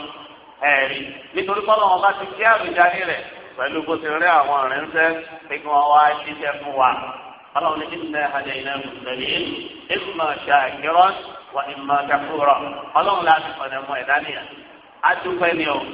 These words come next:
àbí yóò ti sàlá-, yóò ti aláìmoore. Níbẹ̀ ni ó ti máa yé wa. Tí kádàrá bá pọ̀ lórí yẹn tó ń bọ̀ wọ́n sílẹ̀ tó fi níyà yé, ajá ti pa kọ́ ọ́ lẹ́nu tó nìyẹn.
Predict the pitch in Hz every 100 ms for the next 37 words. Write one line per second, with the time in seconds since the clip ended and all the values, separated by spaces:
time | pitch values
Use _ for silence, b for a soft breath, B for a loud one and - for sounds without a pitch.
0 | - 120 123 156 170 147 - 127 139 131
1 | 139 151 151 135 127 139 123 117 113 107
2 | - - - - - - 214 240 202 196
3 | 208 - 160 156 170 160 147 143 - -
4 | - 262 262 240 208 214 233 233 233 208
5 | 202 220 214 180 214 226 202 202 196 208
6 | 175 220 208 220 240 220 196 208 208 208
7 | - - - 139 160 180 180 180 175 170
8 | 143 143 135 135 143 143 139 110